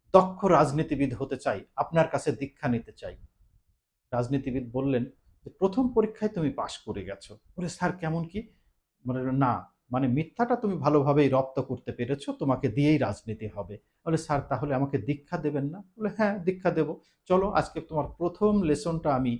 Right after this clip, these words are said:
নিই।" এই বলেই তাকে একটা তিনতলা ঘরের ছাদের উপরে উঠিয়ে বললেন, "এখান থেকে লাফ দাও।" বলে, "স্যার, আমি তিনতলা থেকে লাফ দেবো, হাত পা ভেঙে যাবে তো।" "আরে, আমি বলছি তুমি লাফ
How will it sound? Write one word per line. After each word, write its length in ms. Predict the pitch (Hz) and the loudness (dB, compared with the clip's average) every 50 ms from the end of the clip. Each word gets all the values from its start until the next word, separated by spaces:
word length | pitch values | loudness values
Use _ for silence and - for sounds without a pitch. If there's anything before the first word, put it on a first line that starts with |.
| - - | -4 -2
নিই।" 280 | 123 120 120 110 90 - - _ _ _ _ _ _ _ _ _ _ _ _ _ _ _ _ _ - | 2 2 2 2 0 -6 -14 _ _ _ _ _ _ _ _ _ _ _ _ _ _ _ _ _ 8
এই 140 | 202 277 294 | 10 10 10
বলেই 280 | 269 269 220 165 226 | 10 8 8 8 6
তাকে 540 | 247 - 226 175 - - 160 226 285 - - _ | 6 6 4 4 6 4 2 2 0 -4 -8 _
একটা 180 | - 147 - 156 | -8 -4 -2 -4
তিনতলা 540 | - - - 214 214 214 214 190 170 151 143 | -2 0 2 2 4 4 4 4 4 4 4
ঘরের 240 | 127 139 147 190 | 4 2 2 2
ছাদের 380 | 196 - - 156 135 147 147 147 | 0 0 0 0 2 2 2 0
উপরে 240 | 143 143 160 151 147 | 0 -2 -2 -2 -2
উঠিয়ে 260 | 135 127 - 180 151 | -2 0 -2 -2 -2
বললেন, 280 | 120 139 156 220 294 262 | 0 0 0 2 2 2
"এখান 220 | 190 - 160 139 | 2 2 0 -2
থেকে 180 | - 156 - 143 | -2 -2 0 2
লাফ 220 | 123 110 101 101 117 113 | 2 2 2 0 -4 -6
দাও।" 120 | 113 101 | -6 -6
বলে, 340 | 101 - _ _ _ 247 247 | -6 -10 _ _ _ 0 0
"স্যার, 220 | - - 254 240 | 2 4 4 6
আমি 120 | 247 240 233 | 8 8 6
তিনতলা 480 | 233 - 240 247 247 247 240 226 226 | 6 6 6 6 6 6 6 6 6
থেকে 200 | 220 220 214 226 | 4 4 4 4
লাফ 240 | 208 190 180 180 175 | 6 6 6 6 4
দেবো, 160 | 214 214 202 | 2 2 2
হাত 200 | 190 156 190 190 - | 2 2 0 2 2
পা 80 | 202 | 0
ভেঙে 260 | 160 139 170 220 196 | 2 4 2 2 4
যাবে 220 | 185 180 151 139 135 | 4 4 4 2 2
তো।" 180 | - 120 113 - _ _ _ | -2 -6 -10 -12 _ _ _
"আরে, 180 | - 143 160 165 | 2 4 6 6
আমি 160 | 151 165 165 127 92 - - | 6 6 2 0 -2 -4 -2
বলছি 500 | 147 156 170 185 185 - - - 254 269 | 2 4 4 4 2 0 2 2 4 4
তুমি 240 | 269 254 202 185 156 | 4 4 4 4 4
লাফ 220 | 135 120 117 117 | 4 4 4 2